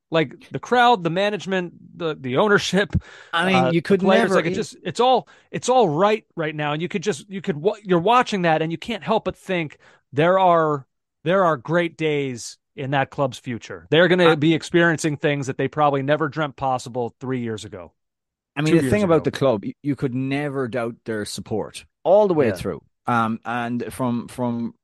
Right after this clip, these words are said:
Speaker 2: from when they came up from the first division, uh, back in the early nineties,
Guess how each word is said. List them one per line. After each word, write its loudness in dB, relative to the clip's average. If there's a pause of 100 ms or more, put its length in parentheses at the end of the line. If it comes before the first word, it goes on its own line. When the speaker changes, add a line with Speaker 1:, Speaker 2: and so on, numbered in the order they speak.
(640)
Speaker 2:
from -2
when 2
they 2
came -4
up -2
from -4
the 0
first -6
division, -4 (380)
uh, -6 (680)
back -4
in -2
the 0
early -2
nineties, -6